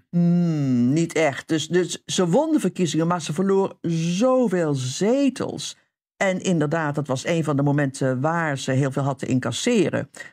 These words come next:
Eh, zij was degene geweest die besloten had, "Het hoeft niet per se, maar uit politiek fatsoen ga ik naar de stembus." Ehm, dat liep kwalijk af. En ja, ze verloor tientallen zetels en dus ook daarna het gezag over haar partij.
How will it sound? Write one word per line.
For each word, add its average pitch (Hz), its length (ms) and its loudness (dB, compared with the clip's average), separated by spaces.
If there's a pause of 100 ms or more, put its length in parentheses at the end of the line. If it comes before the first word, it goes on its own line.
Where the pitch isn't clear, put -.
Eh, 135 240 0
zij 185 380 2
was 143 160 -2
degene 139 440 0
geweest 135 320 -2
die 139 100 0
besloten 135 460 -2
had, 127 240 -4 (100)
"Het 143 140 -2
hoeft 180 180 2
niet 151 140 2
per 139 200 0
se, 131 360 2
maar 139 400 0
uit 135 280 -2
politiek 147 360 0
fatsoen 135 380 0
ga 147 200 -2
ik 170 100 -10
naar 131 100 0
de 135 60 0
stembus." 143 560 -2 (460)
Ehm, 165 520 2
dat 170 200 0
liep 165 520 0
kwalijk 156 440 0
af. 131 420 -4
En 143 440 0
ja, 135 500 -2
ze 151 240 -2
verloor 151 260 2
tientallen 143 360 0
zetels 135 360 -2
en 139 200 2
dus 135 200 -2
ook 139 200 0
daarna 135 380 0
het - 140 -8
gezag 143 420 -4
over 135 240 -2
haar 135 160 -2
partij. 165 440 -2